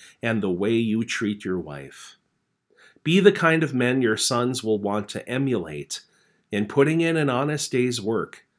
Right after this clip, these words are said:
respecting yourselves, and respecting your neighbors.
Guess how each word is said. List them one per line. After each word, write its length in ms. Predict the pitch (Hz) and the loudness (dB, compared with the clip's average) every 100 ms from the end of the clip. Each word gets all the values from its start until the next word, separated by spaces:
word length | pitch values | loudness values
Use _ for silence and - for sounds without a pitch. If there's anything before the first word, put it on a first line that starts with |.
| _ _ _ - | _ _ _ -6
respecting 640 | 92 - 120 - 143 135 | -4 0 -2 0 0 2
yourselves, 880 | 131 123 107 82 80 87 - - - _ _ - | 2 0 -2 -4 -6 -4 -4 -6 -10 _ _ -6
and 200 | 110 104 | -4 -2
respecting 680 | 107 - 104 92 - 95 98 | -2 -2 -2 -4 -2 -4 -2
your 160 | 101 | -2
neighbors. 800 | 90 78 - 85 - - - | -2 -4 -10 -16 -12 -6 -6